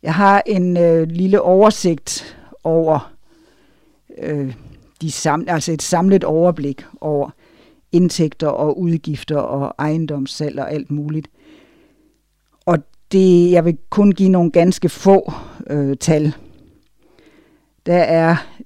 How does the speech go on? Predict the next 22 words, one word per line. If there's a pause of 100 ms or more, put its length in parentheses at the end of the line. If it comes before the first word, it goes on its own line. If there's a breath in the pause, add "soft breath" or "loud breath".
øh, (920 soft breath)
tiende (1000 soft breath)
tyve
millioner (180)
otte
hundrede
og
seksogtredive
tusind
nul (140)
nioghalvfjerds, (920 soft breath)
og
andre
indtægter (360)
er
fem
millioner
otte
hundrede
treoghalvfems
nul
syvoghalvtreds.